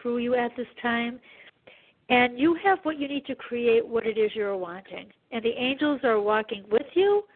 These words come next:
Just focus and, you know, let them guide you as well, give you a little bit of help, and you're going to be able to really make your dreams come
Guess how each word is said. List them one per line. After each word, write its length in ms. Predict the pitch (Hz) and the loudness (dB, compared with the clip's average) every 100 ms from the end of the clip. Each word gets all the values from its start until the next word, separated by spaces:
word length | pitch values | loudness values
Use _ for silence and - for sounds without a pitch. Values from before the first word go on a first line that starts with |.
| _ _ _ _ _ _ _ _ | _ _ _ _ _ _ _ _
Just 180 | - 349 - - | -4 -4 -4 2
focus 420 | 277 294 320 320 - - | 4 4 0 -4 -6 -8
and, 400 | 233 240 240 226 233 - _ _ _ _ _ _ _ | -4 -2 -4 -6 -16 -18 _ _ _ _ _ _ _
you 100 | 381 | -2
know, 260 | 415 330 262 - - _ _ 480 - | 2 2 0 -10 -20 _ _ -16 0
let 200 | 269 302 | 0 2
them 160 | 392 311 | 0 0
guide 280 | 269 269 269 | 2 2 2
you 140 | 285 302 | -2 -4
as 80 | 277 | 0
well, 180 | 240 233 | 2 2
give 120 | 240 | 0
you 140 | 269 262 | 0 0
a 40 | |
little 300 | 240 247 277 | 2 2 2
bit 280 | 277 254 247 | 2 0 2
of 220 | 240 226 214 - _ _ _ _ _ _ - | 0 0 -2 -16 _ _ _ _ _ _ -2
help, 300 | 392 381 370 - | 2 2 -2 -6
and 180 | 269 277 | -6 -4
you're 140 | 302 | -6
going 180 | 302 302 | -6 -8
to 60 | 277 | -6
be 120 | 277 | -2
able 200 | 262 247 247 | -2 -2 -6
to 120 | - 233 | -8 -4
really 300 | 254 262 269 | 0 0 -2
make 220 | 240 240 | -4 -8
your 80 | 233 | -8
dreams 260 | 233 226 - | -8 -10 -12
come 120 | 208 | -16